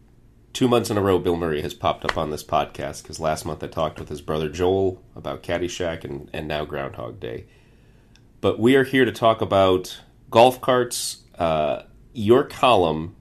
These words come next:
in June, which preceded the July cover package, was just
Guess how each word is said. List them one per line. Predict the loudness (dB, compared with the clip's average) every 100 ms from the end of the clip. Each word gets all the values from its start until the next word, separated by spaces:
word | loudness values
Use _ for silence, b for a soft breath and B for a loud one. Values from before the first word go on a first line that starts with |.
| -8
in | -6 -4
June, | 2 2 2 0
which | -6 -6
preceded | -8 -4 -4 -4
the | -4
July | -4 0 0
cover | 0 -2 -2
package, | -2 -2 -2 -2 -6 -6 -14 b b b b b -14
was | 0 4 4 2 -2 -6 -8 -12 -20 -20 _ _ _ _ _ _ _ _ -16
just | 0 0 0 -4